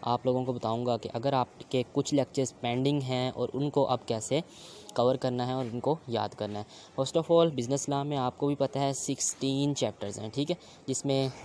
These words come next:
एम लॉ का portion है और सी लॉ का portion है। अब सी लॉ ज़्यादा theory based है, मतलब उसको, उसमें जो है वो ज़्यादा scenario based question नहीं आते, आते हैं ज़्यादा नहीं आते, लेकिन एम लॉ में बहुत ज़्यादा scenario based question आते हैं।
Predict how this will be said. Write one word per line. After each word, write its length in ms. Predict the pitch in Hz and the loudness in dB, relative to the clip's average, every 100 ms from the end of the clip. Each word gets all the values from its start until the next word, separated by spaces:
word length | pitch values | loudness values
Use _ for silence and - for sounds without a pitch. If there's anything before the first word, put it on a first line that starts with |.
| - - | -14 -10
एम 160 | 117 | -2
लॉ 140 | 131 135 | 2 2
का 100 | 143 | 0
portion 320 | 135 127 131 | -4 -4 -6
है 120 | 123 | -8
और 80 | 127 | -8
सी 180 | - 107 | -10 -8
लॉ 140 | 104 | -8
का 100 | 104 | -10
portion 400 | - 104 - 104 | -12 -14 -12 -10
है। 100 | 110 - - - - - | -12 -14 -20 -20 -10 -2
अब 240 | 147 147 - - | -2 -2 -18 -14
सी 280 | - 175 | -6 -2
लॉ 320 | 185 165 160 160 - - - - - - - - | 2 2 2 0 -6 -20 -20 -20 -20 -20 -20 -10
ज़्यादा 360 | 127 131 131 143 | 0 0 4 2
theory 300 | 143 143 139 | 0 -2 -2
based 280 | 143 147 139 | 0 0 0
है, 60 | 143 | -4
मतलब 260 | 135 139 | -2 -4
उसको, 500 | 139 - 143 143 139 - - 135 | -6 -4 0 0 0 -4 -18 -14
उसमें 480 | - 139 135 139 127 | -8 -4 -2 -2 -2
जो 100 | 123 | -2
है 120 | 120 | 0
वो 180 | 120 143 - - - | 0 -2 -8 -20 -6
ज़्यादा 200 | 123 127 | 0 0
scenario 400 | 139 127 117 127 | 0 -4 -2 -2
based 200 | 127 131 | -2 -4
question 260 | - 117 143 143 | -6 -8 -6 -6
नहीं 280 | 113 120 143 | -6 -4 -4
आते, 300 | 131 - 156 - - - - | -4 -4 -6 -8 -20 -20 -8
आते 260 | 117 117 156 | -6 -4 -4
हैं 180 | 147 160 | -4 -4
ज़्यादा 300 | 131 113 123 | -2 0 0
नहीं 220 | 123 123 | -2 -4
आते, 200 | 107 110 | -6 -6
लेकिन 220 | 120 139 - | -6 -6 -6
एम 200 | 120 120 | -6 -4
लॉ 160 | 131 127 | -2 -2
में 160 | 131 117 | -4 -4
बहुत 160 | 117 | -4
ज़्यादा 160 | 117 110 | -4 -6
scenario 380 | - 110 107 110 | -6 -8 -6 -6
based 180 | 107 | -8
question 260 | - 101 107 | -10 -10 -10
आते 220 | 101 - | -12 -14
हैं। 120 | 101 | -16